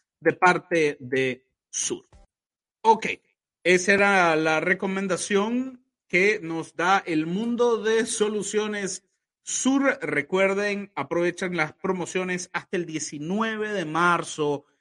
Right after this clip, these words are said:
en todas las tiendas Sur del territorio nacional. Ochenta y siete cero cero, treinta y tres setenta y ocho, el número de WhatsApp Sur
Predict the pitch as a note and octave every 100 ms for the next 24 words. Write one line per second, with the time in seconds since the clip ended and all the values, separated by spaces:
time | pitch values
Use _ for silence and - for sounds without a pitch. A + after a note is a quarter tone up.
0 | _ - D3+ D3 F#3+ F#3+ F#3 F#3 - -
1 | C3 - E3+ D#3+ D#3 D3 - - _ -
2 | - B3+ B3+ A#3 - _ _ C#3 C#3 F3+
3 | F#3 - - E3 D3+ C#3+ - C3+ C3 C3
4 | - A2 A2 G#2+ - G#2 G2 G2 G#2+ -
5 | B2 A#2+ E3+ E3+ F3+ F3 E3+ G3 F#3+ F3
6 | E3 C#3 - E3 F3 - F3 G3 G#3 G3
7 | E3+ F3 D#3 D#3 C#3+ D#3+ D3 _ _ -
8 | - A#3 G3+ E3